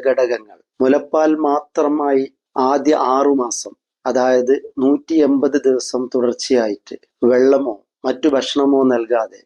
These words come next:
മുലപ്പാൽ മാത്രം കുടിച്ച് കുഞ്ഞ് വളരേണ്ടതെന്ന് അറിയിക്കുക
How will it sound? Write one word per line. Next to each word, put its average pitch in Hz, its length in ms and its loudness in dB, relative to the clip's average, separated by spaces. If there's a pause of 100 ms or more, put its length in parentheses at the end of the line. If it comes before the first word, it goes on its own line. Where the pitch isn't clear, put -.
മുലപ്പാൽ 135 420 0 (160)
മാത്രം 156 320 0 (100)
കുടിച്ച് 123 300 -2 (100)
കുഞ്ഞ് 127 320 2 (380)
വളരേണ്ടതെന്ന് 117 1160 -2 (320)
അറിയിക്കുക 131 480 2